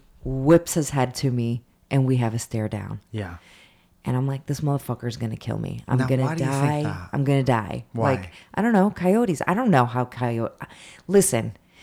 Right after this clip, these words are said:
Speaker 1: you can put me in the ghetto and I'm good.
Speaker 2: Uh-huh.
Speaker 1: Put me in the wilderness and I'm dead.
Speaker 2: Uh-huh.
Speaker 1: Dead.
Speaker 2: Yes.
Speaker 1: Can't do it.
Speaker 2: Yeah. You got
Speaker 1: Literally
Speaker 2: street smarts.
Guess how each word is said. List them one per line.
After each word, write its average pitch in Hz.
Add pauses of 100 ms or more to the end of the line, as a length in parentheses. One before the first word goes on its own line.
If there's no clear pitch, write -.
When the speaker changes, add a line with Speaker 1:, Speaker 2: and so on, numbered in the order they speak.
(160)
Speaker 1:
you 208
can 294
put 269
me 190 (1120)
in 185
the 156
ghetto 165
and 151
I'm 143
good. 113 (460)
Speaker 2:
Uh-huh. 98 (220)
Speaker 1:
Put 208
me 214
in 202
the 185
wilderness 208
and 151
I'm 165
dead. 156 (220)
Speaker 2:
Uh-huh. 98 (120)
Speaker 1:
Dead. 190 (200)
Speaker 2:
Yes. 98 (320)
Speaker 1:
Can't 185
do 214
it. -
Speaker 2:
Yeah. 98
You 117
got 123
Speaker 1:
Literally 180
Speaker 2:
street 180
smarts. 104